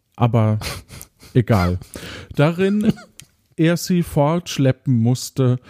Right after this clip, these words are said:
und war das nicht geritten und nicht gefahren, der Esel musste sie aber in der Fahrgleise schleppen,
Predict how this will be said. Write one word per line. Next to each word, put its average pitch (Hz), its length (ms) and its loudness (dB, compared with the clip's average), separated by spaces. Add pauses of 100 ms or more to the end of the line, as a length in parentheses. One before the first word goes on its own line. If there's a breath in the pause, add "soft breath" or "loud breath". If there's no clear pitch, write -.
(140 loud breath)
und 135 220 0
war 143 240 0
das 143 320 -2
nicht 202 360 0
geritten 156 560 0
und 147 320 0
nicht - 360 -2
gefahren, 131 720 0
der 120 240 2
Esel 196 420 0
musste 170 360 0
sie 151 260 0
aber 127 400 2
in 147 260 0
der 123 420 0
Fahrgleise 151 920 0
schleppen, 123 640 0